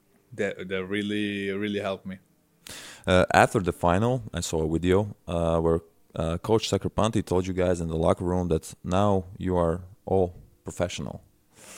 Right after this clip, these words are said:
Speaker 2: Now your professional career starts. Um, for you, it means playing professionally in, in, in Italy, in Spain, in Montenegro. Uh,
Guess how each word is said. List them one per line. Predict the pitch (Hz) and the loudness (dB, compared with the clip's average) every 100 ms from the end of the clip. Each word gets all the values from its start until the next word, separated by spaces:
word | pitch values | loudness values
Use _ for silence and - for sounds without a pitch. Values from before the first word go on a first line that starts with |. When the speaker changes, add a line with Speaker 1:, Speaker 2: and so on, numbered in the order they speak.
| - - | -20 2
Speaker 2:
Now | 104 110 | 8 10
your | 104 | 10
professional | 95 90 107 - 90 | 8 4 4 4 0
career | - 95 90 | 2 4 4
starts. | - 85 80 - - - | 2 2 0 -2 -6 0
Um, | 85 85 85 85 82 - - | 2 4 6 4 2 -4 -10
for | - - | -4 2
you, | 101 110 | 4 4
it | 139 117 | 4 2
means | 104 | -4
playing | - 101 101 | -2 -2 0
professionally | 87 87 92 - 82 80 | -2 -4 -4 -4 -4 -4
in, | 80 73 - | -4 -6 -8
in, | 78 73 62 - | -8 -8 -10 -12
in | - - | -14 -12
Italy, | 95 110 107 107 | -6 -2 0 -2
in | - 82 82 80 | -4 -10 -12 -14
Spain, | - - 92 110 113 104 - | -14 -8 -6 -6 -8 -12 -12
in | 85 85 | -8 -4
Montenegro. | 85 85 87 95 104 110 107 - - - - - - | -4 -2 -2 0 4 4 2 -4 -20 -20 -20 -20 -2
Uh, | 85 85 85 | 4 6 6